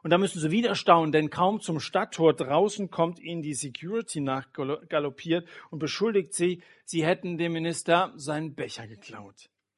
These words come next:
Und das weisen die Brüder entrüstet zurück.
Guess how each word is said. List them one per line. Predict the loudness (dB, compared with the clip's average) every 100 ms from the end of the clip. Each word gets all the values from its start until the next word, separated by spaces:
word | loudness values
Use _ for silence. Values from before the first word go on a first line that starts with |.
| _ _ _ _ _ _ _ _ -6
Und |
das | -4 4
weisen | 6 6 4
die | -4
Brüder | -2 2 4
entrüstet | 4 2 2 2 2 -2 0
zurück. | 2 6 6